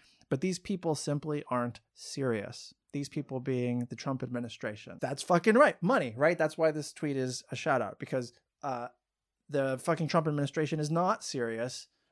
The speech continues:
uh, about arms control. They're not serious about fucking negotiations with anybody.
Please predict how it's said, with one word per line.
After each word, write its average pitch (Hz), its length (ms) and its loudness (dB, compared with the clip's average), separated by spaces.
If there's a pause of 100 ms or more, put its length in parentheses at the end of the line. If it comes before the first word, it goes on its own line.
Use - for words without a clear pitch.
(120)
uh, 135 220 4
about 135 260 4
arms 135 260 0
control. 135 500 -2 (120)
They're 175 100 2
not 311 200 6
serious 226 420 2
about 175 300 4
fucking 202 280 0
negotiations 175 760 0
with 127 100 -2
anybody. 113 540 -4